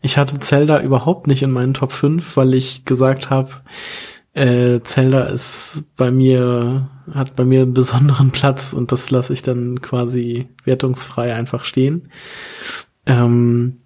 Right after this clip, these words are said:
meine Meinung über Breath of the Wild hat sich aber in den letzten Jahren auch etwas gewandelt und es ist auch nicht mehr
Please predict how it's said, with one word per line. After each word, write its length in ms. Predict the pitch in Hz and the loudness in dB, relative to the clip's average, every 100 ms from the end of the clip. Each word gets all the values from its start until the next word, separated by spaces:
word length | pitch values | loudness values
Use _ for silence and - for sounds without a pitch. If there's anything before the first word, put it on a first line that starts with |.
| - 131 | -6 0
meine 220 | 131 131 | 4 4
Meinung 280 | 127 143 139 | 4 4 4
über 160 | 127 | 4
Breath 260 | 123 123 - | 2 0 0
of 120 | 131 | 0
the 80 | 131 | 2
Wild 240 | 123 131 | 4 4
hat 120 | 135 | 2
sich 220 | - - 117 | 0 0 2
aber 480 | 120 120 120 - | 4 2 0 -4
in 160 | - 131 | -2 2
den 120 | 127 | 4
letzten 360 | 127 127 - 127 | 4 2 0 0
Jahren 300 | 120 117 110 | 0 0 -2
auch 200 | 104 - | -4 -8
etwas 320 | - 104 - | -6 -4 -2
gewandelt 800 | - - - 131 113 113 113 117 | -2 -4 -6 -2 2 2 2 -2
und 160 | 110 | -4
es 120 | 113 123 | -4 -6
ist 160 | 120 | -4
auch 120 | 110 131 | -4 -2
nicht 220 | 127 131 | -2 2
mehr 520 | 127 120 123 127 | 2 2 2 0